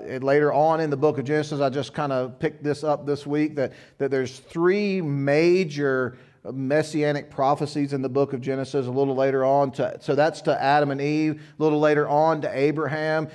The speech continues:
uh, God makes this promise that, uh, that through you all the nations will be blessed. And then a little later on at the end to Joseph, he talks about, you know, that from your throne, from the,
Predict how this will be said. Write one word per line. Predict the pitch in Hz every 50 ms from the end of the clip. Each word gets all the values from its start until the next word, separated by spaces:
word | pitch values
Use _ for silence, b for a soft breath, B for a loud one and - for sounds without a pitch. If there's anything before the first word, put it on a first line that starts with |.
| B B B -
uh, | 135 127 123
God | 113 135 139 143 143
makes | 143 147 147 147 -
this | - 147 127 -
promise | - - - 147 143 147 147 147 151 147 151 - - 143 131
that, | 131 120 117 120 117 - B B B B B B B
uh, | - 120 113 110 107 107 107 90 - - - - 60 - _ _ _ _ _ _ _ _ _ _ _ _ _ _ _ _ _ _ 139
that | 120 131 123 120 110 - - 113 - _ _
through | - 156 160 170 175 170
you | 160 156 165 165 165 165 165 160 156 - - -
all | - 131 139 143 151 151 156 156 156 160 156 156 156
the | 151 151 147
nations | 143 143 147 147 147 151 151 143 151 - 151 147 147 147 143 131 127
will | 123 131 139 143 143 143 139 139
be | 135 139 135 135
blessed. | 123 123 127 131 131 131 131 131 131 131 127 127 - b b b b b b b -
And | 135 135
then | 147 139
a | 135
little | 135 139 143 139 135
later | 139 139 139 135 131
on | 131 139 143 143 135
at | 127 104
the | 117
end | 131 139 143 139 127
to | 135 123
Joseph, | 117 127 131 139 143 143 143 135 113
he | 123 120
talks | - 135 127 127 127 -
about, | 131 117 131 127 123 113 120 123 123 -
you | 139 131
know, | 120 117 117 113 107 B B B B B -
that | - - -
from | - - 151 147 147 143
your | 143 143
throne, | 131 135 135 135 143 143 147 143 143 147 147 139
from | 123 - 139 131 127
the, | 123 120 120 98 85 -